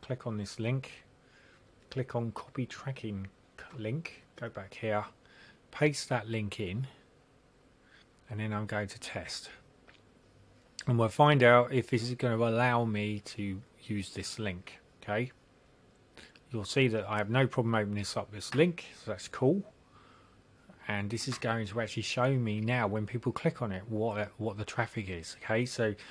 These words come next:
there was a few of you out there that actually asked how you do this.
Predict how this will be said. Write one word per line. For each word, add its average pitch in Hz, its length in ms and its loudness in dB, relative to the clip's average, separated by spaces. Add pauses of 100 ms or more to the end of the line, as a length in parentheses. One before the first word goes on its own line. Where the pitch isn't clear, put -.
(240)
there 127 140 4
was 123 120 4
a 139 60 2
few 165 240 8
of 147 100 6
you 135 220 8
out 127 220 6
there 120 260 4 (300)
that 127 140 0
actually 123 460 -2
asked 117 520 0 (340)
how 120 540 2
you 113 260 -2
do 110 220 0
this. - 420 -6